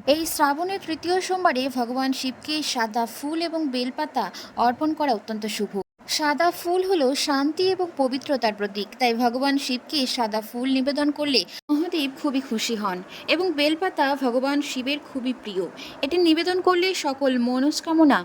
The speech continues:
পূর্ণ। এছাড়াও যে ব্যক্তির কর্মক্ষেত্রে বারবার সমস্যা সৃষ্টি হচ্ছে, নতুন কাজ করতে গেলে বারবার ভুগতে হচ্ছে, তাদের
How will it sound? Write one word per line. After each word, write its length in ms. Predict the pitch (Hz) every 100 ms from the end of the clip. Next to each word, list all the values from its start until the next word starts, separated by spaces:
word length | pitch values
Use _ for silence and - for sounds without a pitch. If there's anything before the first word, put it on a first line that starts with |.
| - -
পূর্ণ। 280 | - 208 196 196 -
এছাড়াও 540 | 277 359 381 370 349 302
যে 180 | 320 320 294
ব্যক্তির 440 | 294 - 339 349
কর্মক্ষেত্রে 760 | 349 262 262 285 339 349 339 349 311
বারবার 400 | 254 240 247 240 -
সমস্যা 380 | 240 269 269 330
সৃষ্টি 320 | 320 311 330
হচ্ছে, 280 | 330 311 - 233
নতুন 340 | 247 269 339 320
কাজ 240 | 277 285 -
করতে 280 | 349 - 349
গেলে 180 | 339 330
বারবার 380 | 277 247 247 254 220
ভুগতে 300 | 226 - 302
হচ্ছে, 380 | 311 320 - 247 - _ -
তাদের 380 | 277 285 359